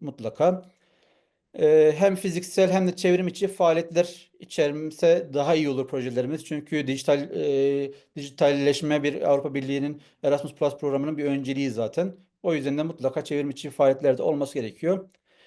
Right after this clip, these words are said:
Yaygınlaştırma ve sürdürülebilirlik mutlaka detaylı bir şekilde planlanmalı.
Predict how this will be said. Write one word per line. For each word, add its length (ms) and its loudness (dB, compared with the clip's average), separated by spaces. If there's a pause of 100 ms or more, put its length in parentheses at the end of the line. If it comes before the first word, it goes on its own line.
(140)
Yaygınlaştırma 640 4
ve 80 4
sürdürülebilirlik 800 -4
mutlaka 600 2
detaylı 320 2
bir 60 -10
şekilde 300 -6
planlanmalı. 840 0